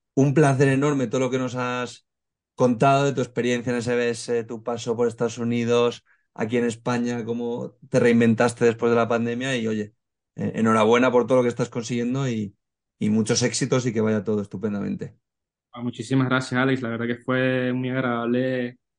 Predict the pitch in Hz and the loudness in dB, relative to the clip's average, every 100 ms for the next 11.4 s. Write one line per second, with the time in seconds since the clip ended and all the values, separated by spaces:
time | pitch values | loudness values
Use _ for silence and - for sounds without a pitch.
0 | - 113 117 123 123 127 123 135 147 147 | -14 -10 -4 0 0 0 0 2 2 2
1 | 139 123 117 123 113 - 117 120 120 113 | 0 -2 -4 -6 -10 -4 -2 0 -2 -2
2 | 123 123 123 120 117 120 123 123 120 113 | -2 0 0 -2 -2 -4 -2 -2 -4 -6
3 | 113 107 107 113 123 113 107 - _ _ | -8 -6 -4 -6 -6 -6 -8 -14 _ _
4 | _ 110 104 107 107 110 107 120 120 117 | _ -14 -12 -10 -8 -6 -6 -4 -4 -2
5 | 113 110 107 110 113 110 - 104 110 110 | -4 -4 -6 -6 -6 -8 -8 -8 -6 -6
6 | 104 _ _ _ _ - 110 110 107 104 | -8 _ _ _ _ -14 -14 -10 -8 -6
7 | 110 107 107 113 113 117 107 101 104 - | -4 -4 -4 -4 -6 -8 -8 -8 -12 -16
8 | _ _ _ _ 104 107 107 - 101 110 | _ _ _ _ -6 -4 -4 -6 -10 -12
9 | 113 110 110 110 110 113 104 101 - _ | -8 -6 -4 -4 -4 -4 -6 -10 -16 _
10 | _ _ _ _ - 104 104 104 - 101 | _ _ _ _ -14 -12 -12 -14 -10 -8
11 | 98 95 110 | -8 -8 -14